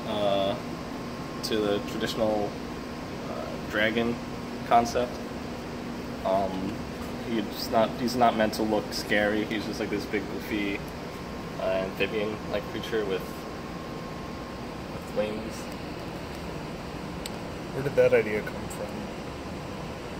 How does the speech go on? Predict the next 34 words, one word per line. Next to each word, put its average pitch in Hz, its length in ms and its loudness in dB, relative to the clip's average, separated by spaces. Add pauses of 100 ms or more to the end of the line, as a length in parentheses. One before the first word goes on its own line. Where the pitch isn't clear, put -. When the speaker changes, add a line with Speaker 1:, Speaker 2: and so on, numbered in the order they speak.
(280)
Speaker 2:
These 113 140 0
characters 117 580 4
are 113 100 10
a 107 60 8
lot 107 200 8
more 107 140 6
empathetic 104 560 2 (600)
than 104 160 -2
what 101 100 2
you 98 80 0
would 202 140 -2
normally 101 320 0
expect - 440 -2
out 98 100 0
of 95 80 -2
a 98 60 -2
dragon. 95 440 2 (640)
Is - 80 0
that 110 140 6
something 104 240 4
you're 101 80 2
thinking 107 340 0
about? 113 260 4 (800)
Speaker 1:
Yeah, 480 400 0 (500)
I 302 60 0
mean, 339 240 0
I'm, 294 160 2
I'm 226 200 2
just, 233 280 0 (720)
I 269 60 2
guess 220 260 4
so. 117 300 6
It, 143 80 4 (100)
uh, 180 320 4